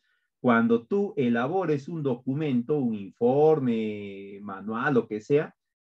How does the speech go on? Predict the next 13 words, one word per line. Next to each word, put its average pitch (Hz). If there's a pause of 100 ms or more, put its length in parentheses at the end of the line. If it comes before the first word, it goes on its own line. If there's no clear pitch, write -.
(180)
tienes 214
que 156
hacerlo 185
de 131
tal 240
forma 185
que 131
aún 180
una 233
persona 123
que 120
no 240
tenga 135